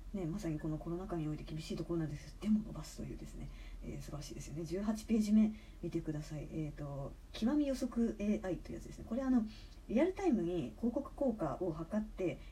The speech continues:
一番最適なクリエイティブにどんどんクリエイティブ作っていく。で、かつ差し替えていく。ということで、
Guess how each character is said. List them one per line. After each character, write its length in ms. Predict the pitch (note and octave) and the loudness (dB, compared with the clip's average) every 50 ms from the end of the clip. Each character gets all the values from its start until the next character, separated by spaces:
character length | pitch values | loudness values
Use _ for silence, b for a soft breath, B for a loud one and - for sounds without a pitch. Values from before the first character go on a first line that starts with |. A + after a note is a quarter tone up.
| B | B
一 200 | - G#3 - D4+ | -12 -4 0 4
番 180 | D#4 D#4 D4+ C#4+ | 4 6 4 4
最 180 | - B3 C4 A#3+ | 4 2 0 0
適 180 | - B3+ C4 | 2 2 2
な 100 | B3+ A#3+ | 2 2
ク 120 | - - A3+ | 2 2 4
リ 100 | A3+ B3 | 4 4
エ 20 | |
イ 40 | A#3 | 4
テ 100 | - F3 | 4 2
ィ 20 | |
ブ 80 | D#3+ D#3 | 2 2
に 120 | D#3+ D3+ | 2 2
ど 120 | D3+ G#3 G#3+ | 4 6 6
ん 40 | |
ど 60 | F#3 D3+ | 6 4
ん 60 | - | 2
ク 100 | - F#3+ | 0 2
リ 120 | A3 B3 | 4 4
エ 0 | A#3+ | 4
イ 20 | |
テ 80 | A3 G#3+ | 4 2
ィ 60 | G#3+ | 0
ブ 40 | G#3+ | 0
作 180 | - - E4+ | 4 4 4
っ 20 | E4+ | 4
て 180 | - - - | 4 2 2
い 60 | - | 2
く。 120 | - E3 D#3 - - - - - | 2 0 -2 -4 -8 -14 -4 -2
で、 120 | A3 A#3 | 0 0
か 100 | - - | 0 -2
つ 300 | - - F3 D#3+ - B B B B | -2 2 2 0 0 B B B B
差 100 | - - | -8 -8
し 140 | - - - | -8 -4 0
替 100 | - A#3+ | 0 0
え 40 | G3+ | 2
て 80 | - D#3+ | 2 0
い 80 | D3 | -2
く。 240 | - - - - - B B B B B - | -2 -4 -8 -8 -8 B B B B B -2
と 60 | C4 | -2
い 40 | C#4 | 0
う 20 | |
こ 100 | C4 C#4 | 0 2
と 100 | - A3+ | 2 2
で、 280 | E3+ F3+ F3 D3 C#3 | 2 4 2 2 0